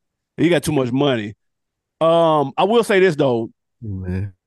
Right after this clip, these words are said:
Speaker 1: I was ready to count Puff out as well because these were some big dog accusation and, and social media was on fire with it. And these are hard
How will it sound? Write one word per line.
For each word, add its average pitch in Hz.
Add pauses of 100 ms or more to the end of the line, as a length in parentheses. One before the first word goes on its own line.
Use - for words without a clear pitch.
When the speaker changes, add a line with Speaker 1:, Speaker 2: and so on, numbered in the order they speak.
Speaker 1:
I 156
was 202
ready 175
to 170
count 165
Puff 156
out 139
as 117
well 139 (180)
because 147
these 160
were 135
some 117
big 147
dog 135
accusation 123
and, 113 (120)
and 117
social 135
media 139
was 117
on 113 (100)
fire 127
with 151
it. 147
And 143
these 170
are 143
hard 143